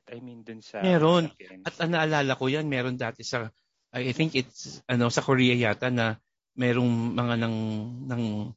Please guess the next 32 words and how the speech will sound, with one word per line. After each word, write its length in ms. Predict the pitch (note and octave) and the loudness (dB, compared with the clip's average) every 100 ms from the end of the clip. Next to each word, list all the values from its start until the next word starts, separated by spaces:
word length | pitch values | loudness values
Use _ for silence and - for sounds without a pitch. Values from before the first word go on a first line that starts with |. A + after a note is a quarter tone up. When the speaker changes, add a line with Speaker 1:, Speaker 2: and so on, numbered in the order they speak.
| _ | _
Speaker 2:
nananakit 560 | - C#3 C3+ C#3 - - | -2 2 4 2 0 -4
ng 160 | A#2+ | -4
tao 320 | A#2 G#2+ E2 G2 | 0 0 0 -2
sa 160 | A#2 | -2
pila 320 | G#2+ B2+ A2+ | -4 -2 0
ng 160 | G#2+ A2 | 0 0
A 100 | G#2 - | -4 -12
T 60 | G#2+ | -8
M. 240 | F#2+ F#2 F2+ - - _ | -6 -6 -8 -12 -20 _
So, 160 | F3 | 0
meron 260 | E3+ B3 E4 | 4 4 4
talaga 300 | C#4+ A3+ A3+ | 4 4 4
i-, 160 | D#3+ - _ _ - | 0 -2 _ _ -10
etiquette 480 | C3 - - B2+ - | -10 -10 -14 -16 -8
dyan 320 | A2+ G#2+ A2+ | -2 0 2
kasi, 400 | C#3+ C#3+ C#3+ C#3 _ _ - | 0 -2 -2 -4 _ _ -6
in-, 160 | G#3 - - | -6 -6 2
ewan 220 | E3 G#3 | 4 4
ko 80 | G3+ | 4
kung 240 | D#3 B2+ | 4 4
published, 640 | A2+ A#2 A2 A#2 F#3 - | 4 2 4 4 4 2
pero 400 | - C3+ D#3 E3 _ _ | 0 0 0 -4 _ _
siyempre, 320 | - D#4 C4 A#3 | -4 -2 2 4
yun 300 | G3 A3 A3 | 6 6 6
yung 160 | G#3+ | 4
ano, 240 | D3 B2+ C3 | 4 4 4
yun 360 | C3 C3+ C#3 | 4 2 0
yung, 60 | - | 0
may, 220 | D3+ D3+ | 0 0
basta 240 | - F3 | -2 0
may 240 | F#3+ F3+ D#3+ | 2 2 0
line, 560 | A2+ G#2+ G#2+ B2+ D#3 | -2 -2 0 -2 -2